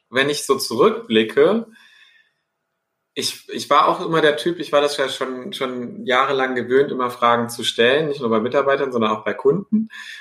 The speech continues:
Und dann bist du halt auch so drauf, dass du vielleicht bei einem Mitarbeitergespräch das auch machst.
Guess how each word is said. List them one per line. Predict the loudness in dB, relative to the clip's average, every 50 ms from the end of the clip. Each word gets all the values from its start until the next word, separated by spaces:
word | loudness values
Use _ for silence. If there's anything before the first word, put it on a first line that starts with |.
| -14 _
Und | -2
dann | -2 0 2 2
bist | 0 0 2 2
du | 4 4
halt | 4 4 4
auch | 2 0 -2 -4 -12
so | -8 -2 0 0 2
drauf, | 2 2 4 4 6 6 4 2 -2
dass | -4 -4 -4 -6
du | -8
vielleicht | -2 2 2 2 2 0
bei | -2 -4
einem | -2 -2
Mitarbeitergespräch | -2 -2 0 0 0 0 0 -2 -2 0 0 0 0 -2 -6 -8 -8 -8 -6 -4 -4 -4 -4
das | -8 -8 -2 0
auch | 2 2 2 0 -2
machst. | 0 2 2 2 0 -2 -10 -16 _